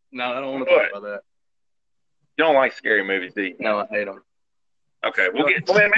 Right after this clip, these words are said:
Speaker 2: we'll get to that later. We also have, welcome back, brother. We also have Mister Lee Thornell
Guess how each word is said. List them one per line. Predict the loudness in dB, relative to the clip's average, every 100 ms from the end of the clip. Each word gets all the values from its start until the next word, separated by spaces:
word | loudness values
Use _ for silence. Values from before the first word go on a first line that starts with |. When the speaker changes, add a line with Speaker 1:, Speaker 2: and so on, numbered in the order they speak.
| 0
Speaker 2:
we'll | -2
get | -2 0
to | 0
that | 0
later. | -4 -6 _ _ _ _ _ _ _ _ 0
We | 2
also | 2 0 -6
have, | -4 -6 -6 -8 _ -2
welcome | -2 2
back, | 0 0
brother. | -4 -6 -8 -20 _ _
We | 2
also | 4 4 4 2
have | 4 4 2 0 _ _ _ _ _ _ _ _ -6
Mister | -6 -4 -6
Lee | -4 -6 -6 -4 2
Thornell | 4 4 4 2 4 2 -2